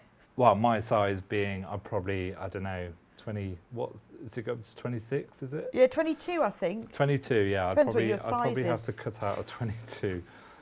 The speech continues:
Speaker 1: for me.
Speaker 2: Well, all you've got to do is measure your bust.
Speaker 1: <laughs> My bust.
Speaker 2: <laughs> Yeah. It does say bust.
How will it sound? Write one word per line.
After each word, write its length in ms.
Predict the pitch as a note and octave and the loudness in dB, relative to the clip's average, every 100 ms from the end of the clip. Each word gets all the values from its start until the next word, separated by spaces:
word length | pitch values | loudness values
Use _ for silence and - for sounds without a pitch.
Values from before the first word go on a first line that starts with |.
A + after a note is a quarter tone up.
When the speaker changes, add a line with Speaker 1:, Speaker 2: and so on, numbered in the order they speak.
| - - - | -20 -20 -10
Speaker 1:
for 80 | G2 | -6
me. 320 | F#2 F2 F#2 - - - | -4 -6 -8 -12 -14 -2
Speaker 2:
Well, 120 | B3 | 2
all 60 | D#4+ | 2
you've 160 | E4+ D#4+ | 2 0
got 140 | B3+ | -2
to 60 | A3 | -2
do 120 | A#3+ G#3 | -2 0
is 160 | F3+ G3+ | -2 -4
measure 280 | A3+ A3+ | -6 -6
your 140 | G#3+ G#3+ | -8 -6
bust. 640 | F3 D3 F3 - - - - - - _ | -4 -4 -4 -14 -18 -20 -20 -20 -20 _
Speaker 1:
<laughs> 320 | - - - - | -16 -14 -8 -2
My 220 | - - | -2 0
bust. 560 | - A#2+ - - - - | 2 2 2 -8 -8 0
Speaker 2:
<laughs> 60 | C#4+ - | 4 10
Yeah. 220 | C#4+ B3+ - - _ - - - - | 10 8 2 -10 _ -20 -16 -14 0
It 120 | B3+ - | 4 8
does 220 | C4 C4+ | 8 8
say 160 | C#4 | 4
bust. 480 | B3+ F3 E3 - - | 6 6 6 4 -6